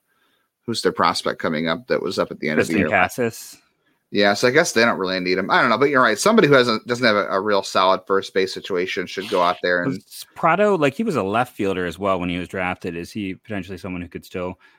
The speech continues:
Speaker 2: though I know they also are playing, uh, wasn't M J Melendez playing in left? They were just playing guy-, that's, I mean, honestly, like, that team needs to trade Salvi if he has any trade value and just let Melendez be their catcher.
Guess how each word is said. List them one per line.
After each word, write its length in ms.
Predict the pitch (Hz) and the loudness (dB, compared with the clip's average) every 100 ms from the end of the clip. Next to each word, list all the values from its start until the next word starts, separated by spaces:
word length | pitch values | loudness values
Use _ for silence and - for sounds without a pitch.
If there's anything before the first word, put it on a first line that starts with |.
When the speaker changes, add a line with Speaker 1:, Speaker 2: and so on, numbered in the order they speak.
| _ - | _ -4
Speaker 2:
though 100 | 107 | 2
I 60 | |
know 180 | 113 113 | 2 4
they 80 | 110 | 4
also 260 | 104 - | 2 0
are 100 | 101 | -4
playing, 420 | 87 104 92 90 85 | -4 -4 -2 -2 -4
uh, 480 | 85 85 85 80 - _ _ _ | -4 -6 -8 -12 -18 _ _ _
wasn't 220 | 101 104 95 | -12 -8 -4
M 140 | 92 | -2
J 160 | 98 85 | -2 -2
Melendez 500 | 85 87 92 92 90 | -2 -2 -4 -4 -6
playing 280 | 98 92 | -8 -6
in 100 | 92 | -6
left? 320 | 95 92 95 - | -6 -6 -8 -10
They 80 | |
were 80 | 87 | -10
just 260 | 90 - _ _ _ _ _ _ _ _ _ | -10 -12 _ _ _ _ _ _ _ _ _
playing 240 | 120 98 92 | 0 2 2
guy-, 180 | 101 104 | 0 0
that's, 280 | 135 - - | -2 -4 -2
I 100 | 127 | 2
mean, 120 | 151 | 4
honestly, 440 | 139 160 151 131 | 4 0 0 -4
like, 200 | 101 104 | -2 -4
that 180 | 117 104 | -4 -4
team 220 | - 107 | -4 -4
needs 220 | 104 92 - | -2 -6 -12
to 80 | |
trade 480 | - 110 92 92 80 _ _ _ _ _ _ _ _ | -8 -4 -2 -2 -8 _ _ _ _ _ _ _ _
Salvi 500 | - 95 98 90 90 | 0 2 2 0 -4
if 160 | 82 _ - | -6 _ -12
he 120 | 98 | -8
has 180 | 87 98 | -6 -6
any 160 | 82 | -8
trade 260 | - 98 87 | -6 -6 -6
value 260 | 82 82 | -6 -6
and 80 | 85 | -6
just 160 | 85 - | -8 -8
let 160 | 92 | -10
Melendez 480 | 90 87 87 90 85 | -6 -6 -4 -6 -8
be 140 | 85 85 | -8 -10
their 140 | 80 | -8
catcher. 480 | - 90 - 90 | -6 -6 -6 -12